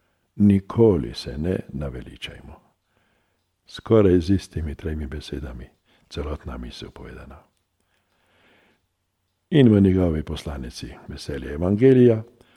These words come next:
lahko preberemo o medsebojnem sožitju, medsebojnem soglasju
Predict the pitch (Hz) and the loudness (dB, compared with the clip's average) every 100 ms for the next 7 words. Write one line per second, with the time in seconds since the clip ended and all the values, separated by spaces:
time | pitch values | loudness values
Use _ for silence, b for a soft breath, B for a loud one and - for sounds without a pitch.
0 | b b b - 104 113 - 90 92 87 | b b b 2 4 4 2 0 2 2
1 | 90 82 73 76 78 - - 78 73 71 | 2 0 -2 -6 -8 -8 -6 -6 -6 -8
2 | - 69 95 113 - 78 65 _ b b | -10 -2 2 2 2 -8 -10 _ b b
3 | b _ _ - 82 92 85 76 73 - | b _ _ -8 0 0 0 -2 -8 -16
4 | _ _ - 76 73 101 101 - 92 | _ _ -14 -10 -2 -2 -2 -6 -8